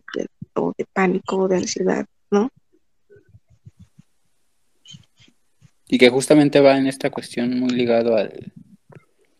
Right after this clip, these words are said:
Speaker 2: a lo que comentaba antes, ¿no? Sí, a lo mejor preguntarte a ti mismo esta cuestión introspectiva y de, de decir qué tan normal es, pero al mismo tiempo tener un acompañante, ¿no? Al cual le puedas preguntar, "Oye, ¿sabes?
Speaker 1: Ujú.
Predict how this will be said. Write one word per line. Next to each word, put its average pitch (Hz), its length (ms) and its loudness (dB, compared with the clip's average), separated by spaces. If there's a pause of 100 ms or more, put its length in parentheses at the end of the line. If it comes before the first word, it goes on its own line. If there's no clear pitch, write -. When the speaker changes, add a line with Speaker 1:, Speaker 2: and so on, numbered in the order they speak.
(300)
Speaker 2:
a 107 140 -4
lo 104 160 -6
que 101 500 -2
comentaba 104 440 4
antes, 113 320 -2
¿no? 113 180 -10 (500)
Sí, 131 220 8
a 120 80 10
lo 110 60 0
mejor 123 460 0 (120)
preguntarte 113 600 -2
a - 20 -14
ti 117 180 -8
mismo 110 360 -6
esta 107 200 -6
cuestión - 400 -6
introspectiva 104 720 -2
y 98 60 2
de, 98 180 -4 (100)
de 104 180 -2
decir 104 460 -6 (440)
qué 156 120 6
tan 127 200 8
normal 110 360 0
es, 156 160 -6
pero 110 160 -2
al 101 60 -2
mismo 113 180 -6
tiempo 113 360 0
tener 107 560 -2
un 113 180 0
acompañante, 101 800 -2
¿no? 95 120 -6
Al - 80 -6
cual 104 180 -4
le - 60 -10
puedas 98 320 -6
preguntar, - 560 -10 (380)
"Oye, 95 260 -2
¿sabes? - 280 2
Speaker 1:
Ujú. 254 180 0